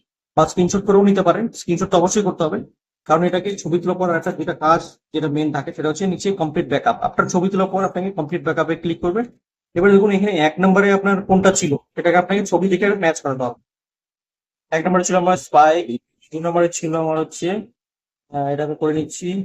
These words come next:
রেদার, রেদার। তিন নম্বরে এক্সাম্পল, চার নম্বরে ক্লিপার, পাঁচ নম্বরে লক, ছয় নম্বরে আনলক, সাত নম্বরে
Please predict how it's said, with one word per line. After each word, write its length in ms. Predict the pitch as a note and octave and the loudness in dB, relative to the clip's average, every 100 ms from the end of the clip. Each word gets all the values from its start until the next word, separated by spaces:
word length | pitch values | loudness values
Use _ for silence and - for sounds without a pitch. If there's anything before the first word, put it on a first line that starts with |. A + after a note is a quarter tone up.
| - _ _ C#3+ | -10 _ _ -4
রেদার, 340 | C#3 C3 C3+ C3 C3+ _ _ _ | -2 0 -2 -4 -10 _ _ _
রেদার। 440 | C#3+ C#3+ C#3+ D3+ D#3+ - _ _ _ | -4 -4 -2 -2 -4 -8 _ _ _
তিন 120 | D3 C#3+ | -6 -4
নম্বরে 300 | C#3+ C#3+ C#3+ D3 | -4 -4 -4 -6
এক্সাম্পল, 640 | C#3 - C#3+ C#3+ - D#3 E3 F#3+ - _ _ _ _ _ _ _ | -10 -6 -4 -4 -4 -4 -4 -8 -12 _ _ _ _ _ _ _
চার 140 | C#3 C#3+ C#3+ | -6 -4 -4
নম্বরে 440 | C#3+ C#3 C#3+ D3 D3+ D3 _ _ _ _ _ _ _ _ _ _ _ | -6 -6 -6 -6 -10 -12 _ _ _ _ _ _ _ _ _ _ _
ক্লিপার, 600 | D3 D3 D3 - D3 D3+ D#3+ E3+ _ C#3 | -6 -6 -6 -8 -6 -4 -6 -10 _ -8
পাঁচ 200 | C#3+ C#3 - | -8 -8 -16
নম্বরে 460 | C#3+ C#3+ C#3+ C#3+ D3+ E3+ - _ _ _ _ _ _ _ _ _ _ _ C#3 | -14 -10 -10 -10 -10 -14 -18 _ _ _ _ _ _ _ _ _ _ _ -12
লক, 420 | C#3 C3+ D3+ D#3 - _ _ _ - | -12 -10 -10 -12 -16 _ _ _ -20
ছয় 200 | - C#3+ | -10 -6
নম্বরে 300 | C#3+ C#3+ C#3+ C#3+ C3+ | -6 -6 -6 -6 -8
আনলক, 540 | C#3+ C#3 C#3+ D3 D#3+ - _ _ _ _ _ _ | -10 -8 -6 -6 -6 -12 _ _ _ _ _ _
সাত 160 | C#3+ C#3+ D3 | -16 -12 -12
নম্বরে 340 | C#3+ D3 | -8 -8